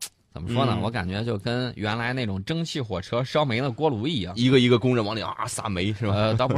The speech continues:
Speaker 1: 是撒煤，而是太脏了。
Speaker 2: <laughs> 嗯。
Speaker 1: 咱们那儿这个整洁程度，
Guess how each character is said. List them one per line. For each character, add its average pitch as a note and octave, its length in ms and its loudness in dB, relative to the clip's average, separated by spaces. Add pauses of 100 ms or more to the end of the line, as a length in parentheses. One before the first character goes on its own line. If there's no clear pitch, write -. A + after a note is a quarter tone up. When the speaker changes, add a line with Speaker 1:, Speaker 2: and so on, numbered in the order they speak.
Speaker 1:
是 D3 60 -4
撒 G2+ 160 -10
煤， F2+ 140 -6
而 B2 180 -2
是 C#3 140 -4
太 E2+ 340 -6
脏 A#2+ 260 0
了。 G#2 180 -2
Speaker 2:
<laughs> G#2+ 40 -14
嗯。 - 20 -14
Speaker 1:
咱 G2+ 200 -4
们 F3 100 -2
那 F3+ 80 0
儿 A#2 140 -2 (500)
这 B2 160 -6
个 F2+ 360 -2 (140)
整 F#2 240 -2
洁 A2+ 140 0
程 G#2+ 260 -8
度， B2 240 -6